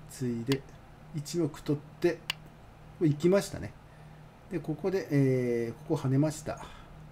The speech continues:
で、まあ、こう継ぎまして、これ継ぐ手がね、あの、あの、本手ですね、これね。これ、あの、押さえるとね、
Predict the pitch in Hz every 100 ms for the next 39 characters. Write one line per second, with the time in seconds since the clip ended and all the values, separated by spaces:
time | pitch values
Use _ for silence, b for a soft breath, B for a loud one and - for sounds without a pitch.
0 | - - - - - - - - - -
1 | 165 139 120 - - 113 117 120 113 -
2 | - - 143 - - - - 175 - 175
3 | 220 359 117 117 - - 101 98 87 -
4 | - - - - - - - 85 - 151
5 | 147 156 147 95 - - - - - -
6 | - 220 180 147 147 160 143 226 294 185
7 | - 101 104